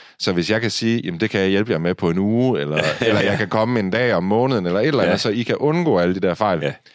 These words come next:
Speaker 1: Det er jo det, jeg drømmer om faktisk om. Altså, nu havde jeg ligesom sådan en slags testcase her i den her uge, hvor jeg var over ved nogen i Jylland, der,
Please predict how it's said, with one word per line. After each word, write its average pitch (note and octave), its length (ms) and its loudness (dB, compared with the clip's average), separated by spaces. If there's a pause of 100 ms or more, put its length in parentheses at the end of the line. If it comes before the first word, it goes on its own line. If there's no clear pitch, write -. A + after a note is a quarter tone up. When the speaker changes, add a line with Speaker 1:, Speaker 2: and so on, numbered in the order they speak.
(280)
Speaker 1:
Det - 60 0
er - 20 4
jo D3 80 4
det, C3+ 120 2
jeg A#2 120 2
drømmer G#2+ 260 2
om F#2 120 0
faktisk G2+ 360 -2
om. E2+ 180 2 (280)
Altså, F2+ 160 -4
nu A2 80 2
havde A2 200 4
jeg G2+ 140 2 (320)
ligesom G2 200 -2
sådan F2+ 200 0
en E2+ 60 0
slags F#2 340 0
testcase - 720 -2
her E2+ 80 2
i D2+ 140 2
den F2 180 -2
her E2 100 0
uge, F2 220 -2
hvor F2 160 2
jeg D2+ 100 0
var D#2 80 0
over F2 220 2
ved F2+ 100 -6
nogen E2 240 -4 (600)
i F2+ 120 -2
Jylland, F#2+ 320 2
der, D#2 260 0